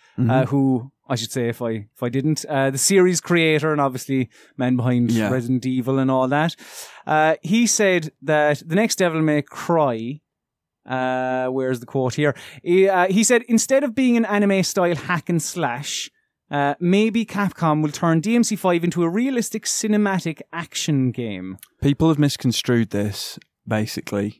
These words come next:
Speaker 1: saying that that's what he wants, when really he was just sort of speculating about what they could do, what they might do. So <laughs> now everyone's been on his ass on Twitter. I've
Speaker 2: Well,
Speaker 1: been
Speaker 2: it
Speaker 1: keeping an eye
Speaker 2: is
Speaker 1: on his timeline, and he's been blocking like crazy and telling people to
Speaker 2: More so
Speaker 1: fuck
Speaker 2: than
Speaker 1: off
Speaker 2: usual.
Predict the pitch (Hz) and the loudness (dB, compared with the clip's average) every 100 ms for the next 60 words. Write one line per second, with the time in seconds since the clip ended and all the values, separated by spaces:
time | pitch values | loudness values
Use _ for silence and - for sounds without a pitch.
0 | _ - 127 113 110 - 117 - - 110 | _ -4 0 2 2 0 -2 -2 -2 -4
1 | 107 117 107 113 107 98 - - - - | -2 -2 0 0 0 -2 -6 -16 -16 -20
2 | - - 120 117 131 143 135 131 117 127 | -12 0 0 0 2 2 4 2 2 -2
3 | - - - - 127 - 113 104 113 110 | -2 -2 -2 -2 -2 0 -2 0 0 0
4 | - 110 - 107 113 - 127 117 135 151 | 0 -2 -2 -4 -6 -2 -2 0 0 2
5 | 131 67 127 120 127 - 147 151 156 - | 0 0 2 2 2 0 0 0 -2 -10
6 | - - 135 143 - 175 143 165 156 120 | -20 -6 0 0 2 2 4 4 4 2
7 | 147 135 135 139 131 131 135 135 127 127 | 0 2 0 0 0 -2 -2 -2 -2 0
8 | 113 120 156 - 143 127 147 139 156 147 | 0 -2 -4 -16 -6 0 0 4 4 6
9 | 143 143 127 - 139 131 123 113 123 - | 4 4 2 2 0 2 2 0 -4 -8
10 | - - - 127 120 135 123 135 139 - | -20 -20 -2 0 2 0 2 2 2 0
11 | 135 120 117 117 123 120 - - 120 123 | -2 2 2 0 0 -2 -2 0 2 2
12 | 117 113 107 117 123 117 120 117 110 165 | 0 0 0 2 0 2 0 -2 2 4
13 | 175 202 185 190 190 202 214 254 160 | 6 4 6 6 6 4 2 2 2